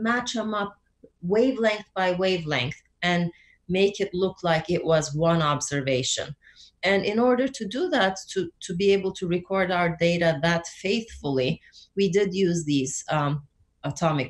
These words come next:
clocks, these hydrogen masers, that, that give us very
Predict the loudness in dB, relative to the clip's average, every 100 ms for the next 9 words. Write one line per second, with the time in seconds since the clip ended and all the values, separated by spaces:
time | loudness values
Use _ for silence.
0 | -2 0 0 -4 -4 -4 0 0 0 -2
1 | -2 0 0 -2 -2 -4 -6 -8 -14 -20
2 | _ -2 0 0 -4 _ -2 -2 0 0
3 | 2 2 0 -4 0 2 4 2